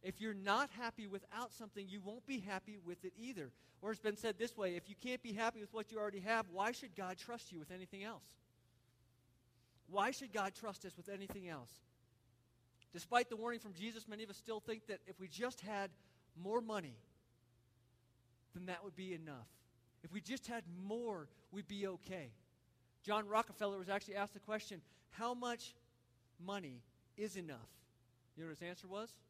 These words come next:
"Just one more dollar. Just one more dollar."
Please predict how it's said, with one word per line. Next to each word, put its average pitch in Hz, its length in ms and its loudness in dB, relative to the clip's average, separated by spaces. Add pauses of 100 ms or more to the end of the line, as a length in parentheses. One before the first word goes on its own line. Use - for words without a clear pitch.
(720)
"Just 151 200 -10
one 147 200 -8
more 156 160 -8
dollar. 127 280 -8 (1500)
Just 165 220 -12
one 151 240 -8
more 175 180 -10
dollar." 127 240 -8